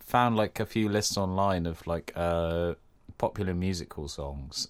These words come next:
and the ones I didn't know beforehand, I sort of just listened through to them, or, like, people playing them. 'Cause that's the thing, like, it's not like,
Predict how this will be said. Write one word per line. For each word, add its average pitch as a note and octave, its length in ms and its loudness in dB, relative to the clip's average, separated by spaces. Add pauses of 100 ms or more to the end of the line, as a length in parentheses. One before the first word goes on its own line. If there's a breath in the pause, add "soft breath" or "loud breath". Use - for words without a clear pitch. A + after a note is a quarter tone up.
and F2 180 0
the F2+ 40 -2
ones F#2+ 240 2
I G2 60 4
didn't F#2 260 -2
know F#2 200 2
beforehand, D#2+ 800 -2 (160)
I E2 180 0
sort - 240 -8
of - 40 -14
just - 200 -12 (280)
listened F#2 400 -4 (200)
through G2+ 300 -4
to F#2 140 -8
them, D2+ 200 -8
or, D2+ 140 -6
like, D2 160 -8
people F2+ 280 -4
playing F#2 320 0
them. D2 80 -6
'Cause A#2 120 -4
that's D3 200 4
the - 60 0
thing, A2+ 240 2
like, F2+ 140 0
it's - 140 -2
not B2+ 220 0
like, G2+ 220 2